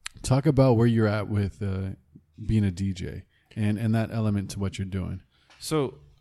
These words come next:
Speaker 2: I mean, I, I don't really D J anymore.
Speaker 1: Right now. No, I know.
Speaker 2: Right now.
Speaker 1: I'm, but, but during that moment,
Speaker 2: during
Speaker 1: when,
Speaker 2: that
Speaker 1: like,
Speaker 2: moment,
Speaker 1: when
Speaker 2: I
Speaker 1: you're,
Speaker 2: was.
Speaker 1: you got, you got the
Speaker 2: Yeah.
Speaker 1: B M W spot here, there,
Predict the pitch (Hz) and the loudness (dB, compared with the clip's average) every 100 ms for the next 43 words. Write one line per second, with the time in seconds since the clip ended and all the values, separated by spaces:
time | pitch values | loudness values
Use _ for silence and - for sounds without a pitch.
0 | - 135 127 123 123 123 135 - - - | -4 -2 0 -2 -2 0 -2 -4 -18 -20
1 | - _ - - _ _ _ 131 123 135 | -20 _ -20 -20 _ _ _ 2 2 2
2 | 113 110 101 92 _ _ _ _ _ _ | 2 2 0 -8 _ _ _ _ _ _
3 | _ _ - 113 107 104 110 101 101 85 | _ _ -20 -8 -6 -4 -4 -4 -6 -12
4 | _ _ - 98 104 107 _ _ _ - | _ _ -10 -10 -10 -14 _ _ _ -20
5 | - - 135 139 151 98 110 110 117 120 | -16 -2 0 2 0 2 2 4 6 4
6 | 107 101 117 139 143 - 131 110 - 143 | 2 -2 0 0 0 2 0 2 2 2
7 | 143 143 170 170 135 120 131 139 120 165 | 2 4 4 4 2 2 4 6 8 6
8 | 131 160 139 143 127 143 151 110 107 101 | 8 6 8 8 8 8 8 6 4 2
9 | 151 131 139 139 139 - 123 120 147 139 | 0 0 2 4 2 0 0 6 6 8
10 | 143 135 120 - 127 113 139 139 131 135 | 8 6 4 4 4 4 2 4 6 6
11 | 135 | 6